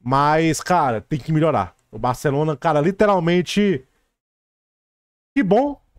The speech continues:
né? A diferença que esses jogos, temporada passada, o Barcelona muito provavelmente ia perder e ganhou contra o Porto. E, cara, jogar contra o Porto em Portugal não é fácil. Mas se o Barcelona quer, tem ambição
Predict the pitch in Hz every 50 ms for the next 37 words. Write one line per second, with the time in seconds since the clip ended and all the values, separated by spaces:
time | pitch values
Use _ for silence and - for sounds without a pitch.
0 | _ _ _ - 185 208 202 202 190 185 180 - - 202 190 190 190 180 - 190
1 | - - _ _ _ - 190 196 202 208 208 - 190 196 190 - 214 202 165 113
2 | 151 190 190 190 185 165 147 143 135 120 - - - - - _ _ _ _ _
3 | _ _ _ _ _ 208 202 208 208 190 185 190 185 - 196 190 - - - 202
4 | 180 170 165 147 143 151 - - 156 143 175 180 175 - - 180 175 175 170 165
5 | 185 226 269 - - - - 196 190 175 180 175 165 175 160 165 156 - - 175
6 | 180 175 175 - - 233 220 208 170 165 190 220 240 233 - _ _ _ _ _
7 | - 202 208 202 202 233 240 214 202 190 185 208 196 - 226 - - 175 139 110
8 | - - 90 - _ _ _ _ _ _ _ _ _ _ _ _ _ _ _ _
9 | _ _ 156 - - 190 165 131 120 110 151 156 175 180 - 185 165 - 180 143
10 | - - 170 170 160 139 - 160 143 - - 175 165 - 156 131 123 160 180 185
11 | 175 160 147 156 156 170 185 190 - - - - 123 104 95 - - - 92 -
12 | _ _ _ _ _ _ _ _ _ - 135 160 165 165 160 147 - - - -
13 | 175 160 185 180 - - 190 180 160 160 156 151 139 - - - 190 185 170 147
14 | - - 175 180 208 233 220 190 226 226 - - - - 202 180 156 139 120 101
15 | 92